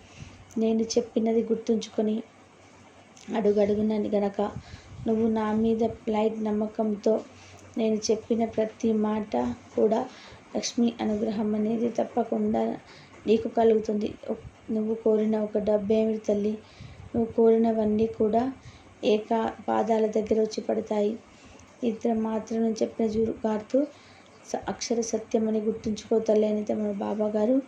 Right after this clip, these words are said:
మందరి కోసం చక్కటి సందేశాలు ఇచ్చిన బట్టలు. ఈ సందేశం ఎంత గొప్ప అర్థం ఉందో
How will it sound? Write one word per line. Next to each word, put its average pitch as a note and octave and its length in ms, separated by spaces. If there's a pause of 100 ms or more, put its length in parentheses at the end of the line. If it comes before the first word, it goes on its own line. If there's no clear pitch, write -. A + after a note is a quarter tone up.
(600)
మందరి A3+ 500
కోసం A#3 420 (200)
చక్కటి A3 440
సందేశాలు G#3+ 680
ఇచ్చిన G#3+ 280 (140)
బట్టలు. G#3+ 380 (880)
ఈ A3+ 220
సందేశం A3 640 (380)
ఎంత G#3 380
గొప్ప G#3 280 (200)
అర్థం G#3 360
ఉందో G#3+ 240